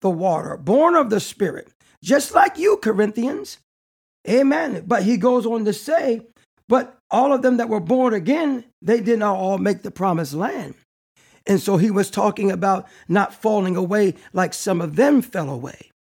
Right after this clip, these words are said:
but they were born again. Amen. And we'll talk about that for some other time. All right. But we see Israel here,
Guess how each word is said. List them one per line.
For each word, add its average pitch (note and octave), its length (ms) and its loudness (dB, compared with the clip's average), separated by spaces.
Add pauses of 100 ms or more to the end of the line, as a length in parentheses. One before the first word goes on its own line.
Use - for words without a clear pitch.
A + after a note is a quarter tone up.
(300)
but E3 200 -2
they G3 120 2
were F#3 220 2
born F3 320 0
again. F#3+ 480 -2 (680)
Amen. G3+ 380 2
And F#3+ 140 2
we'll G#3+ 160 2
talk G#3+ 260 -2
about F3+ 320 -4
that G3+ 260 -4
for F3 300 -6
some E3 220 -4
other C#3+ 180 -4
time. F#3+ 580 -8 (640)
All F#3+ 140 2
right. C#4 240 4
But A3 140 -4
we A3 120 2
see C4 300 2
Israel A#3 380 0
here, C#3 340 -4